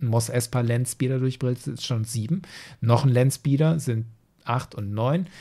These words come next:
Dann kommen die ganzen Podracer, die werden nämlich mitgezählt. Warte mal, sieben Podracer, acht Podracer, neun Podracer,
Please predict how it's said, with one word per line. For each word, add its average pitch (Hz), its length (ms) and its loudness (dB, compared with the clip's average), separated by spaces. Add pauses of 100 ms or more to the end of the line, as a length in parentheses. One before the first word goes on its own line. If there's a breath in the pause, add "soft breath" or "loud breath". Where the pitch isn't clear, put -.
(260 loud breath)
Dann 117 160 2
kommen 131 160 4
die 127 80 4
ganzen 117 260 2
Podracer, 90 540 -4
die 87 140 -4
werden 90 160 -4
nämlich 95 200 -6
mitgezählt. 127 720 -6 (240)
Warte 151 220 -8
mal, 160 260 -2
sieben 170 720 -6 (140)
Podracer, 160 500 -10
acht 147 320 -10
Podracer, 139 880 -8 (460 soft breath)
neun 127 340 -4
Podracer, 117 840 -6